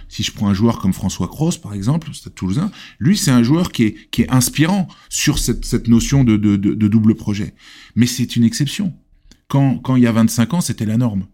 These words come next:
C'est ça qui est, qui est, qui est incroyable. Donc, il faut qu'on remette, euh, voilà, un, un cursus, euh, équilibré entre la pratique du rugby et la, et, et la pratique scolaire, les études, euh, qu'on ait des ambassadeurs,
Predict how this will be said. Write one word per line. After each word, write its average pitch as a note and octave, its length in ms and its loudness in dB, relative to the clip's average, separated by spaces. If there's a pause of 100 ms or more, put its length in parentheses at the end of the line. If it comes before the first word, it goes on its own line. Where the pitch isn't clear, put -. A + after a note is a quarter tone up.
(320)
C'est G2 140 -12
ça F#3+ 180 -4
qui - 160 -4
est, G2+ 60 -2
qui - 120 -4
est, - 80 -6
qui - 120 -2
est G#2+ 40 0
incroyable. G2+ 380 -4 (200)
Donc, C#3 160 0
il G3+ 60 4
faut G3+ 140 0
qu'on F#3 140 0
remette, D#3+ 500 0 (440)
euh, G#2 100 -4
voilà, D3+ 360 0
un, F#2+ 200 -8 (800)
un B2 120 -4
cursus, D3+ 580 -2 (340)
euh, G#2 400 -12
équilibré C#3+ 600 2
entre A#2+ 240 -2
la A#2+ 100 0
pratique B2+ 360 -6
du A#2 120 2
rugby A#2+ 360 2
et A2 40 4
la, G2+ 100 -2 (140)
et, A2 300 -6
et A2 40 -2
la G#2+ 80 -6
pratique - 340 -14
scolaire, E3 440 -4
les G2+ 180 -10
études, A#3+ 360 -4 (680)
euh, G#2 300 -2 (200)
qu'on F3+ 180 2
ait F3 80 6
des D#3 180 4
ambassadeurs, C3 680 0